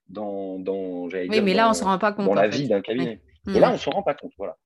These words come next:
Speaker 1: Mais sauf que forcément,
Speaker 2: Mais vous,
Speaker 1: avec
Speaker 2: vous êtes
Speaker 1: Antonia
Speaker 2: une
Speaker 1: Bani, on s'en,
Speaker 2: solution,
Speaker 1: on s'en rend
Speaker 2: euh,
Speaker 1: bien compte.
Speaker 2: B two B.
Speaker 1: Tout
Speaker 2: Vous
Speaker 1: à
Speaker 2: êtes
Speaker 1: fait.
Speaker 2: Oui.
Speaker 1: Voilà, donc nos clients, ce sont des entreprises qui, justement, euh, poussent et, et, et prennent cette valeur de, on prend soin des documents de nos interlocuteurs, on prend soin des données de nos interlocuteurs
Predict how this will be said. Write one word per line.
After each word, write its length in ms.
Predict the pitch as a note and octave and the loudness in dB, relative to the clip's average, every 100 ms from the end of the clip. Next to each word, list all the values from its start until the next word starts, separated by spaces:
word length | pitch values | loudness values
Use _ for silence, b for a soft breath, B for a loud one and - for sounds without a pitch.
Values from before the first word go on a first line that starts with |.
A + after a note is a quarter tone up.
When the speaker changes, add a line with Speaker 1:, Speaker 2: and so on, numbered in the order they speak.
| _ | _
Speaker 1:
Mais 140 | A#2+ | -6
sauf 220 | D3+ F3 - | -4 -6 -6
que 100 | E3 | -8
forcément, 300 | - - C#3+ | -8 -8 2
Speaker 2:
Mais 80 | A3 | 4
vous, 100 | C4 | 6
Speaker 1:
avec 100 | F4+ | 6
Speaker 2:
vous 140 | E4 C4+ | 6 6
êtes 140 | C#4 | 4
Speaker 1:
Antonia 20 | |
Speaker 2:
une 60 | B3+ | 0
Speaker 1:
Bani, 220 | B3+ B3+ | 0 0
on 20 | |
s'en, 100 | C4 | 0
Speaker 2:
solution, 360 | - D4+ D#4+ - | 0 2 0 -2
Speaker 1:
on 40 | |
s'en 100 | - G3+ | -2 0
rend 40 | |
Speaker 2:
euh, 140 | G3 F3+ | 2 0
Speaker 1:
bien 140 | F#3 | -2
compte. 120 | C#4+ | -4
Speaker 2:
B 40 | D#4+ | 0
two 120 | D4+ | 0
B. 40 | |
Speaker 1:
Tout 160 | C4 C4 - _ G3 | 0 -2 -8 _ -4
Speaker 2:
Vous 60 | |
Speaker 1:
à 40 | G3 | -4
Speaker 2:
êtes 60 | |
Speaker 1:
fait. 180 | - B2+ b b _ | -2 -6 b b _
Speaker 2:
Oui. 80 | F#3+ | 2
Speaker 1:
Voilà, 240 | D#3+ C3+ | 4 4
donc 120 | A#2+ A#2+ | 2 0
nos 100 | D#3+ | 0
clients, 240 | - D3+ | 0 -4
ce 100 | - | -4
sont 140 | G#2+ G#2+ | -10 -6
des 120 | A2 | -6
entreprises 460 | C#3+ A#2+ - C#3+ - b b _ | -6 -10 -8 -12 -12 b b _
qui, 120 | - | -6
justement, 540 | A#2 E3 - D3 - - b b _ | -4 -4 -2 -2 -2 -6 b b _
euh, 360 | G2 F#2+ F2+ - - - | -2 0 -2 -6 -12 0
poussent 340 | A3 - - - _ _ _ | 2 2 -6 -14 _ _ _
et, 100 | G#2 | -4
et, 640 | G#2 G2+ - G2 G2 G#2 | 0 0 0 0 0 0
et 60 | - | -2
prennent 400 | - D#3+ D#3+ A#2+ | 0 2 2 0
cette 240 | - A#2 | -2 0
valeur 400 | B2 C#3 D3+ C3+ | 2 4 4 2
de, 260 | A#2 A#2 B2 | -2 -2 0
on 180 | G#2+ G#2+ | -2 -6
prend 200 | - A#2 | -4 -6
soin 220 | - F3+ | -2 -2
des 120 | C#3+ | 0
documents 440 | B2+ B2+ C3 C3+ B2+ | -2 -4 -4 -4 -6
de 100 | A2+ | -8
nos 140 | G#2+ | -8
interlocuteurs, 580 | G#2 G#2 G2+ - - B2+ | -8 -8 -10 -12 -10 -8
on 80 | G#2 | -8
prend 160 | - A2 | -6 -8
soin 180 | - | -6
des 100 | B2+ | -8
données 280 | G#2 B2+ C3+ | 0 2 4
de 40 | B2 | 2
nos 140 | G#2 | -2
interlocuteurs 640 | G#2+ - G2+ - F#2 E3 | -10 -8 -10 -10 -2 -2